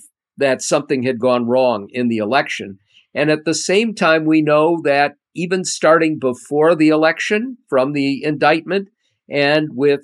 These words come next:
what we have seen in the aftermath, what we saw leading up to January sixth, what we saw on January sixth,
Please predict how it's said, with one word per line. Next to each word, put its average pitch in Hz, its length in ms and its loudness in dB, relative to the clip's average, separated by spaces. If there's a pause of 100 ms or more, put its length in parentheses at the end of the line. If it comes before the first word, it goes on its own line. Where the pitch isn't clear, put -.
(120)
what 143 280 0
we 147 220 -2
have 127 160 -6
seen 160 580 -2
in 143 160 -2
the 139 180 -6
aftermath, 180 680 -2 (320)
what 139 200 -2
we 147 120 -2
saw 147 280 0
leading 131 420 -2
up 160 220 -2
to 190 120 0
January 175 600 0
sixth, - 480 -8
what 123 220 -2
we 135 120 -4
saw 127 440 0
on 170 260 0
January 160 380 -2
sixth, 160 340 -10